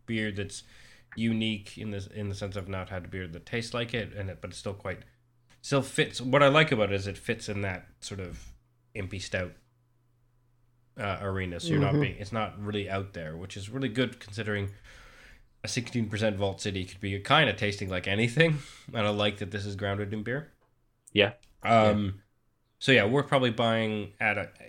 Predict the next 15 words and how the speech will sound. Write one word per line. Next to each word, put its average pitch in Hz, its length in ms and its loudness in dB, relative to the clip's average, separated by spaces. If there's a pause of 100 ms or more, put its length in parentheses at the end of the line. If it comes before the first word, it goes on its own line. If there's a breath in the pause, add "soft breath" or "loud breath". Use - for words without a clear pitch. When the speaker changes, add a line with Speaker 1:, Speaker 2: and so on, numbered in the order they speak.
(120)
Speaker 1:
even, 95 340 -6
you 104 100 -4
know, 78 80 -8 (100)
thirteen 95 300 -4
quid 92 200 -6
for - 100 -16
three 92 200 -6
hundred 87 160 -4
thirty 87 220 -6
mils 85 280 -8
sounds 80 200 -10
crazy, 107 400 -2
but 90 280 -8
also 82 280 -10
it's - 260 -20